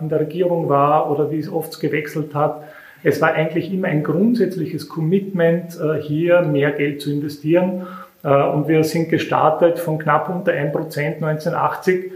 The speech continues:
sind jetzt bei knapp drei Komma zwei Prozent und das in einem Rahmen, äh, wo kaum ein anderer Staat diese, diese Steigerungsquote, äh, nachmachen konnte.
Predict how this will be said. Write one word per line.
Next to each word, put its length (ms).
sind 260
jetzt 280
bei 180
knapp 340
drei 200
Komma 260
zwei 200
Prozent 680
und 180
das 240
in 120
einem 260
Rahmen, 680
äh, 40
wo 880
kaum 280
ein 120
anderer 400
Staat 380
diese, 280
diese 280
Steigerungsquote, 1120
äh, 240
nachmachen 540
konnte. 380